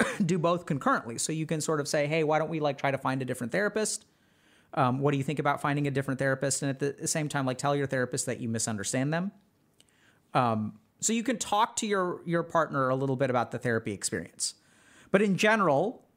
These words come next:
if we wanna understand, like, some of this stuff, the main thing that w-, we're gonna get to some of this stuff in a second. But the first thing is, like, be careful about the weed, because the weed could be a big, big culprit. Just as someone who's done a lot of work in addictions,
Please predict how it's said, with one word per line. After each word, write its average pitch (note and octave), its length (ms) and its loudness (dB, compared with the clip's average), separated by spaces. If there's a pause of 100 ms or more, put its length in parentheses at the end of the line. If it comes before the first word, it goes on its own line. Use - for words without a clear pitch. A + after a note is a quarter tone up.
(360)
if F#3 140 2
we G#3+ 80 4
wanna G#3 260 2
understand, F#3+ 640 0
like, E3+ 160 0
some F#3+ 180 0
of F3+ 80 0
this E3+ 140 0
stuff, D3 340 0
the D#3+ 60 0
main F3 280 2
thing F#3+ 220 0
that F3 80 0
w-, E3 200 -2
we're E3+ 180 2
gonna F3 140 0
get F3 180 0
to F3+ 80 -2
some F3 140 0
of D#3+ 60 0
this D#3 100 0
stuff - 180 -2
in C#3 80 2
a A#2+ 40 0
second. B2 400 -2
But C3+ 140 0
the D3+ 60 -2
first G3+ 260 0
thing F3 180 -2
is, D3+ 120 0
like, C#3+ 280 0 (400)
be F#3 100 4
careful F#3+ 380 2
about D#3 220 2
the C#3 60 0
weed, A#2 300 -4 (580)
because D3 200 2
the D3 100 0
weed F3 300 0
could E3+ 180 -2
be D3 140 2
a C3 80 2
big, C3 340 0
big A#2+ 200 0
culprit. - 400 -4
Just D3 280 -2
as F3+ 220 2
someone F3 240 -2
who's D3 120 0
done D3+ 180 0
a D3 40 0
lot C#3 160 2
of C3+ 60 0
work C3+ 180 -2
in C3 100 -2
addictions, C#3+ 560 -2